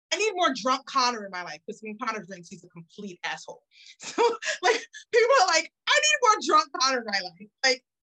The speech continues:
Connor is like, you know, so I, I get these anonymous emails and they crack me up because I can't, like, respond to them. But yeah, even though, and in the same breath, then someone will write, like, on the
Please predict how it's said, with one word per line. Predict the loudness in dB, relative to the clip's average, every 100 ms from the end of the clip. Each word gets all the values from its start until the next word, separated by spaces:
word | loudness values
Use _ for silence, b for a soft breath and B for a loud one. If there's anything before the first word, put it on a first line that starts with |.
| _ -4
Connor | 0 2 2 2
is | 0
like, | 2 0 0 0
you |
know, | 0 0 -4
so | -8 0
I, | 2 2 0 _ _ _ _ _ -6
I | -4
get | -6 -6
these | -12 -14 _
anonymous | -6 -2 -2 -2 -6 -8 _ _ _ -8
emails | -6 -4 0 -2 -2
and | -6
they | -6 -6 -14 -8
crack | -6 -6 -6
me | -10 -8
up | -8 -8 _
because | -12 -10 -8
I | -8 -8
can't, | -8
like, | -12
respond | -16 -14 -4 -2 -2 -4
to | -10
them. | -6 -6 -8 b b _ -6
But | -6 -6 _
yeah, | -8 -8 -8 _ _ _ _ -8
even | -2 0
though, | 2 2 0 -4 -14 _ -4
and | -2
in | -2
the | -4
same | 0 0 0 -2
breath, | 0 0 -2 -8 _ _ _ _ -10
then | -10
someone | -8 -4 -4 -2
will | -4 -4
write, | -8 -8 -14
like, | -14 _ _ -2
on | 0 0
the | -4